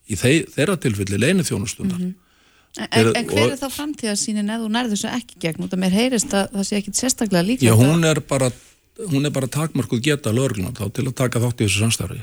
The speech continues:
Speaker 1: og það er bara vel meðvitað og var beðið í raun eftir þessu til að mynda hjá, eh, hjá hérna, eh, frændþjóðum okkar, Norðurlöndum, lögregluyfirvöldum þar, var bara beðið eftir afgreiðslu þessa máls og það trúði því enginn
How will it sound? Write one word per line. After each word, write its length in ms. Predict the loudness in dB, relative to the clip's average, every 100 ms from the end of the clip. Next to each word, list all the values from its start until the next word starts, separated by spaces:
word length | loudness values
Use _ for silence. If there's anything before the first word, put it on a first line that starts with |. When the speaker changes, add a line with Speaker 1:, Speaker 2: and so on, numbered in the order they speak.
| -8
Speaker 1:
og 120 | 0
það 220 | 4 4
er 60 | 4
bara 220 | 2 2
vel 180 | 4 4
meðvitað 600 | 4 2 2 0 -2 -2
og 120 | 0
var 120 | 0
beðið 360 | 0 2 2 2
í 40 | 2
raun 140 | 0
eftir 220 | -2 -2 -2
þessu 260 | -2 -4
til 140 | -2 0
að 80 | 2
mynda 240 | 0 0
hjá, 180 | 0 2
eh, 1300 | 2 0 -6 -10 -8 -8 -6 -6 -6 -6 -8 -8 -8 0
hjá 80 | 2 4
hérna, 460 | 4 4 4 2 -4 -20 -20 -20 -20 -20 _ -6
eh, 100 | -2 4
frændþjóðum 480 | 4 6 4 4 2
okkar, 180 | -2 -6 -12 _
Norðurlöndum, 540 | 2 4 4 2 -2 0
lögregluyfirvöldum 640 | 2 2 2 2 0 -2 -4
þar, 180 | -4
var 120 | -6 -4
bara 220 | -2 0
beðið 280 | 2 2 2
eftir 180 | 0
afgreiðslu 360 | -2 -2 -2 0
þessa 120 | 0 -2
máls 240 | -2 -6 -2
og 100 | 0
það 100 | 2
trúði 280 | 4 4 4
því 80 | 2
enginn 320 | 2 0 -2